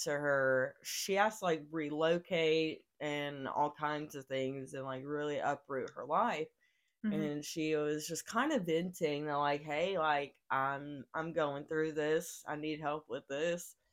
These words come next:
Speaker 1: And my friend goes, "Yeah, ever since you got with him, like, your whole life has sucked.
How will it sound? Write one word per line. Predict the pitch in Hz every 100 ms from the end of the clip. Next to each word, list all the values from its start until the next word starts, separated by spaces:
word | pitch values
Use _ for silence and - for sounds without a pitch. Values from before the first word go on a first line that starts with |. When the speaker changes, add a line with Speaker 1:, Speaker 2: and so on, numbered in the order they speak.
| _ _ _ -
Speaker 1:
And | 196
my | 190 190
friend | 202 185 190 247 226
goes, | 190 185 175 -
"Yeah, | - 180 165
ever | - 240 311
since | 349 - 381 349
you | 330
got | 269 226
with | 220 226
him, | 196 190
like, | 196 180 180
your | 185 196 202
whole | 202 196 196
life | 170 175 175
has | 175 -
sucked. | 147 135 101 -